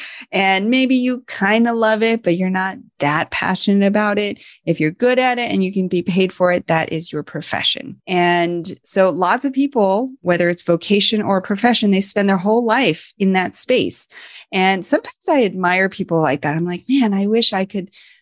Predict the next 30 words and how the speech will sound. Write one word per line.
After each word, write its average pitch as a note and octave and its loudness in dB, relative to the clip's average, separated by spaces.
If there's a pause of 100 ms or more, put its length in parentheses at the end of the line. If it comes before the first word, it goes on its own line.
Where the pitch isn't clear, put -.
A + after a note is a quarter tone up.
(100)
live F#3+ 2
my F3+ 2
life E3 0
like D#3+ -4
that, A#2+ -2
where D#3 0
I D3+ 0
can E3 -2
just D3+ -4
clock B3 -2
in, A#3+ 0
clock G3+ -2
out, F#3+ 2
and E3 0
have F3+ -2
that F#3 2
compartmentalization," F3+ 0 (320)
but E3 2
I F3 2
just E3+ -6
wasn't F3 2
wired E3 2
that C3+ 0
way. - -4 (460)
But F#3 2
yeah, F#3+ 2
so F#3 0
if F#3+ 2
you G3 0
have G#3+ 0